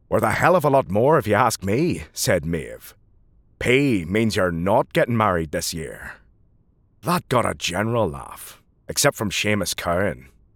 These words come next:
who frowned. "Well, what's so great about that?" he asked. "I'd like to get married." He'd blundered right into a trap. "And that,"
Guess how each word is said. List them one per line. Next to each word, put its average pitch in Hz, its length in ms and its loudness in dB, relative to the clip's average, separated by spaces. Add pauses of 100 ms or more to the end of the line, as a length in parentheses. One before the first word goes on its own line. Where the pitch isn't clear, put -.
(180)
who 87 100 -6
frowned. 76 640 -8 (1160)
"Well, 208 280 2 (520)
what's 381 320 -2
so 220 220 4
great 139 280 2
about 127 260 2
that?" 175 440 0 (300)
he 92 180 -4
asked. - 460 -10 (640)
"I'd 294 240 -6
like 131 260 -2
to 302 100 0
get 220 220 2
married." - 520 -2 (840)
He'd 95 340 -6
blundered 101 540 2
right 98 460 0
into 107 380 0
a 95 60 -4
trap. - 580 -6 (460)
"And 98 360 2
that," 90 500 0